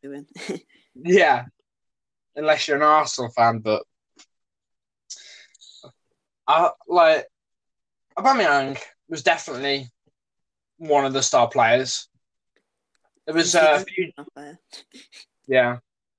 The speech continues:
Speaker 2: Uh, Azpilicueta got, gave away a penalty, and then he got injured with a hamstring injury.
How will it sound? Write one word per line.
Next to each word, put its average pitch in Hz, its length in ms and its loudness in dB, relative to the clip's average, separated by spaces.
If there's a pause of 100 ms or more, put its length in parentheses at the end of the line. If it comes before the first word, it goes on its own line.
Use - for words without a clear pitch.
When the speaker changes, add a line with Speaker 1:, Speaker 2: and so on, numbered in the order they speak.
(600)
Speaker 2:
Uh, 151 240 4 (120)
Azpilicueta 151 1200 2 (540)
got, 139 340 4 (680)
gave 151 220 2
away 143 160 4
a 139 60 -2
penalty, 135 640 -2
and 131 120 -8
then 131 100 -2
he 127 80 -4
got 120 200 0
injured 127 480 -2 (200)
with 131 120 0
a - 20 -4
hamstring 131 600 -2
injury. 123 580 -2